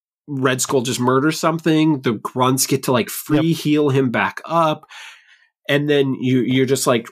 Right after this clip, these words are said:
Speaker 1: round three, you're just like, "Well, my opponent has lost a character. Red Skull is back to full health. <laughs> And I took their extract,
Speaker 2: Yeah.
Speaker 1: and nobody wants to come near Red Skull. And so I can consolidate to two points." And, like, I'm like, "Come
Speaker 2: Yep.
Speaker 1: get some."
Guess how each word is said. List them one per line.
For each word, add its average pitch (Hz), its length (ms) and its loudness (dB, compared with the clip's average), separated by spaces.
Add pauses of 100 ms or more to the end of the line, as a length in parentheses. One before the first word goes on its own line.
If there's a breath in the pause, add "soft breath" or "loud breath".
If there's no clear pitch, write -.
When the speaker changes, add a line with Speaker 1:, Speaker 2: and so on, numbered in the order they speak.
Speaker 1:
round 127 320 0
three, 196 200 0
you're 160 120 2
just 131 180 -2
like, 123 140 -2
"Well, 127 440 2
my 127 120 0
opponent 139 340 0
has 165 100 -2
lost 170 280 -2
a 156 80 2
character. 107 500 0
Red 113 220 -2
Skull 156 260 0
is 151 80 -2
back 143 280 -4
to - 100 -4
full 151 260 0
health. 113 500 0
<laughs> - 220 -14 (480 loud breath)
And 131 220 0
I 143 60 0
took 139 240 0
their 139 180 -2
extract, 127 800 -2 (100)
Speaker 2:
Yeah. 139 80 -4
Speaker 1:
and 135 140 -2
nobody 143 400 0
wants 143 260 -2
to 135 60 -6
come 135 280 -2
near 127 360 0 (260)
Red 151 220 -2
Skull. 110 360 -2
And 117 140 -2
so 123 400 0 (380 loud breath)
I 135 120 0
can 131 180 -2
consolidate 127 680 2
to 113 80 -8
two 117 240 -6
points." 135 600 0
And, 107 580 -2 (260)
like, 107 440 -2
I'm 120 100 -2
like, 117 160 -4
"Come 143 160 0
Speaker 2:
Yep. 143 80 4
Speaker 1:
get 214 180 0
some." 120 300 -4